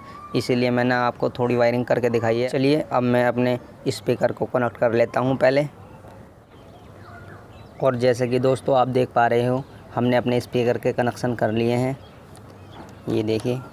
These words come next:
ये हमारा पहला speaker, इसकी wiring ये है। एक speaker हमारा ये connect हो गया और दूसरा speaker दोस्तों हमारा ये है, दूसरा speaker हमारा इधर connect है। और दोस्तों, जैसे कि हम यहाँ पर four channel amp का उपयोग कर रहे हैं, इस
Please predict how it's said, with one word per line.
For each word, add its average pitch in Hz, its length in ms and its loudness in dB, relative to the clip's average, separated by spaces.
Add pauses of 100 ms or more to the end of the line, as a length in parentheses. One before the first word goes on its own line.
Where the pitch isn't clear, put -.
ये 120 160 -2
हमारा 113 320 0
पहला 117 320 0
speaker, 120 440 -2 (1040)
इसकी 127 260 -2
wiring 113 340 0
ये 117 120 0
है। 127 180 -4 (120)
एक 127 180 -4
speaker 120 340 -2
हमारा 113 280 0
ये 113 140 0
connect 117 300 -4
हो 120 100 0
गया 135 220 0 (520)
और 120 80 0
दूसरा 120 380 0
speaker 117 400 -2
दोस्तों 117 380 0
हमारा 117 240 0
ये 110 220 0
है, 131 180 -6 (680)
दूसरा 120 300 -2
speaker 117 360 -2
हमारा 113 240 0
इधर 113 200 0
connect 120 340 -4
है। 127 100 -2 (720)
और 135 120 2
दोस्तों, 143 380 2
जैसे 135 300 2
कि 147 140 2
हम 147 200 2
यहाँ 127 200 2
पर 147 200 0
four 131 300 0
channel 135 280 2
amp 123 220 0
का 131 100 2
उपयोग 127 300 0
कर 127 120 2
रहे 117 140 2
हैं, 135 160 -4 (300)
इस 139 160 0